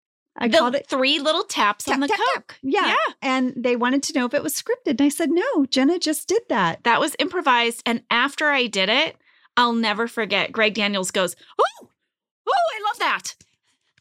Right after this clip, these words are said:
Speaker 2: Oh, I love the little taps on the soda."
Speaker 1: Yeah.
Speaker 2: He
Speaker 1: And
Speaker 2: was like, "We're using that one. We're using that one."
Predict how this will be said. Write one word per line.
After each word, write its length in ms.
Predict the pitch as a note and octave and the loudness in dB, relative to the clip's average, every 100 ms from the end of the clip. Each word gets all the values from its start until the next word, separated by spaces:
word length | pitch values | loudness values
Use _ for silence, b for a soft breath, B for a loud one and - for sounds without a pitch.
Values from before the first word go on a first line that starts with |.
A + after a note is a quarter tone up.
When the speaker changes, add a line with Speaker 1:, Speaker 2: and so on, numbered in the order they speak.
| _ - | _ -12
Speaker 2:
Oh, 40 | D5 | -10
I 360 | F5 D#5 C5 B4 | -8 -4 -2 -2
love 60 | |
the 80 | G4+ | 0
little 220 | G#4+ G#4+ | 0 0
taps 380 | A4 G#4 D#4 - | -2 -2 -2 -2
on 140 | D4 C4 | -2 0
the 60 | |
soda." 420 | - D#4+ - A#3+ - | 0 -2 -2 -8 0
Speaker 1:
Yeah. 260 | G#4 C#4 C#4+ - _ _ _ - | 2 2 0 -8 _ _ _ 0
Speaker 2:
He 140 | D4 G4 | 2 2
Speaker 1:
And 40 | |
Speaker 2:
was 120 | G4+ | 0
like, 160 | F4 C4 | 0 0
"We're 140 | F#4 | 0
using 340 | F4 G4 G4 D#4 | 2 0 2 2
that 200 | A#3 G3+ | 2 0
one. 280 | E3+ B2 - | -2 -4 -10
We're 160 | - C#4 | -2 0
using 360 | C#4 D#4 D#4 B3+ | 2 2 2 2
that 200 | G#3 - | 2 0
one." 320 | C#3+ G3+ | -4 -6